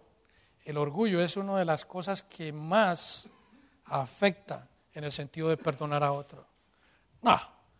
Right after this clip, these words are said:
que venga él y me pida perdón aquí primero,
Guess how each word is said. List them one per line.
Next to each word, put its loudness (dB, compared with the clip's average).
que 2
venga 6
él 2
y 2
me 0
pida 4
perdón 2
aquí 2
primero, 6